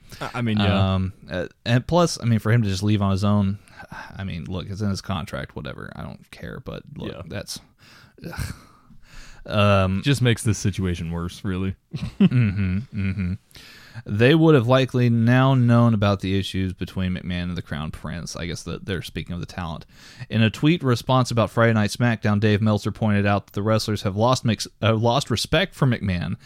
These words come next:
Speaker 2: He tweeted in response to another Twitter user about SmackDown. Um, uh, let me see here. The person asked, "Ciampa would have lost if it was a Vince show."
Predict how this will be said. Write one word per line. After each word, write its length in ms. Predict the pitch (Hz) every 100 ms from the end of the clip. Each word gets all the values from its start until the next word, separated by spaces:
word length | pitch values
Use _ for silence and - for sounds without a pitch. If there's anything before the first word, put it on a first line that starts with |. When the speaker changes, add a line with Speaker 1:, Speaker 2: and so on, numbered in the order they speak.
| - -
Speaker 2:
He 180 | - 110
tweeted 400 | 107 131 131 123
in 140 | 117 110
response 400 | 104 120 113 -
to 120 | -
another 220 | 107 107
Twitter 280 | 101 - 104
user 360 | 104 104 104 101
about 240 | 95 101
SmackDown. 520 | - 98 95 95 98 98 - - - -
Um, 640 | 90 98 95 95 92 95 -
uh, 220 | - 50 -
let 100 | 110
me 120 | 95
see 180 | - 87
here. 400 | - 90 92 92
The 100 | 92
person 380 | - 143 123
asked, 300 | 110 110 -
"Ciampa 360 | - 139 143 143
would 120 | 131
have 120 | 120 107
lost 360 | 117 120 117
if 160 | 101 -
it 100 | 107
was 220 | 101 104
a 60 | 95
Vince 340 | 95 107 104 -
show." 520 | - - 101 98 -